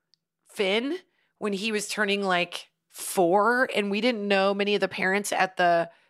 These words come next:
preschool we were at. And we were like, "Oh man, this is weird. It's starting at, like, ten. Do we have beers or do we make margaritas?" And I go, "Okay, I'll make a pitcher of, uh, spicy margarita and we'll see if,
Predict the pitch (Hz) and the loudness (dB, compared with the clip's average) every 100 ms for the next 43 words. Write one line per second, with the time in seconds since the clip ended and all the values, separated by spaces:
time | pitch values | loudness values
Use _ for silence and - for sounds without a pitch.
0 | _ 214 214 - 285 269 277 269 262 294 | _ -6 -6 -2 -2 0 2 2 2 -4
1 | 320 _ _ - - - 226 208 202 - | -6 _ _ -20 -10 -2 0 0 -4 -6
2 | 220 233 214 202 - 254 233 247 233 220 | -2 2 2 -2 -6 -6 -4 -2 -2 -4
3 | 208 202 226 196 - - 220 220 226 190 | -6 -2 0 0 -2 0 2 2 0 0
4 | 190 185 - - - 240 185 175 175 - | 0 -2 -4 -4 0 0 0 -2 -8 -16
5 | - - - 190 208 190 - 170 190 226 | -20 -18 -4 0 0 0 -2 0 2 2
6 | 262 240 185 185 190 190 185 190 180 185 | 2 -2 -2 -2 0 -2 0 0 2 2
7 | 196 220 226 196 180 - - - - 180 | 2 2 0 2 0 -4 -20 -20 -8 -2
8 | 220 - 226 226 233 - - - 220 226 | 0 2 2 -2 -2 -4 -2 -2 -2 0
9 | 196 185 165 - _ _ _ - 196 180 | 2 2 -2 -10 _ _ _ -2 0 0
10 | - 226 220 233 202 185 185 247 233 185 | -2 -4 -4 -2 -2 0 0 0 2 2
11 | 185 - _ _ 208 214 220 220 - 220 | 0 -6 _ _ -4 2 2 0 -2 -2
12 | 214 - - | -2 -4 -18